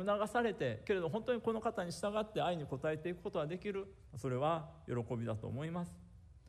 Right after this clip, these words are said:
もっと深いレベルだとは思いますけれども、パウロ、縛られながら、まあ、けれども、縛られるというか、本当にイエス様の愛に押し出されて、苦しみに遭うことが分かっていても、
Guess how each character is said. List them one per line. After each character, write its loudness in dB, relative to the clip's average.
も 4
っ -4
と 6
深 6
い 10
レ 10
ベ 8
ル 4
だ 4
と 4
は 6
思 2
い 2
ま 2
す -10
け 0
れ 2
ど 2
も、 0
パ 10
ウ 8
ロ、 2
縛 4
ら 8
れ 2
な 4
が 4
ら、 4
ま 2
あ、 2
け 0
れ 0
ど -6
も、 -6
縛 2
ら 4
れ 0
る -2
と -2
い 0
う -8
か、 -2
本 -2
当 -4
に -4
イ 2
エ 4
ス -6
様 0
の 0
愛 2
に -2
押 -2
し -4
出 0
さ 2
れ 2
て、 -2
苦 -2
し -4
み -2
に 0
遭 2
う -2
こ -6
と 0
が 2
分 -8
か 0
っ -4
て 0
い -2
て -2
も、 0